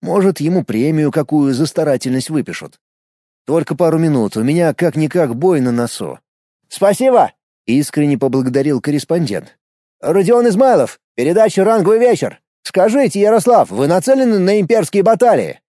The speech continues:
Если честно, не думал так далеко. Пока что я просто тренируюсь и готовлюсь к новым противникам.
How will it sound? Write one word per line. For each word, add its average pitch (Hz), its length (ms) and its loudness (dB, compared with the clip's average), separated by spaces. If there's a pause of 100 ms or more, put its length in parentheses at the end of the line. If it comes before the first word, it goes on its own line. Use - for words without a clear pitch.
(260)
Если 143 340 -2
честно, 165 380 -2
не 160 160 0
думал 160 280 -2
так 127 200 -4
далеко. 110 500 -6 (200)
Пока 175 300 -4
что - 160 -4
я 156 80 2
просто 165 340 -2
тренируюсь 165 600 0
и 131 80 -2
готовлюсь 143 500 0
к - 60 -16
новым 156 280 -2
противникам. 127 640 -6